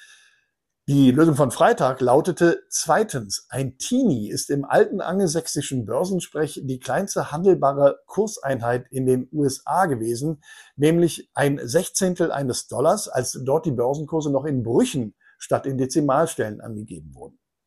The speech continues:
Das Börsenquiz von heute lautet, "Was ist eine Terminbörse?" Ist das erstens eine Börse, die nur zu bestimmten Terminen geöffnet ist,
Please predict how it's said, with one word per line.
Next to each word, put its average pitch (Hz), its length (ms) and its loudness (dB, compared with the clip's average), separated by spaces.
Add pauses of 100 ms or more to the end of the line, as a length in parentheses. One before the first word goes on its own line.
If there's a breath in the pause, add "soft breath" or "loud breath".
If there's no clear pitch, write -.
(480)
Das 113 200 -10
Börsenquiz 127 460 2
von 110 160 -8
heute 135 240 4
lautet, 160 420 4 (380 soft breath)
"Was 127 240 0
ist 131 160 -8
eine 123 380 -4
Terminbörse?" 120 960 2 (640 loud breath)
Ist - 200 4
das 196 100 0
erstens 170 640 -2
eine 131 220 0
Börse, 131 480 2
die 143 140 0
nur 170 280 4
zu 190 160 -2
bestimmten 202 600 -2
Terminen 156 560 2
geöffnet 120 420 -6
ist, 185 320 0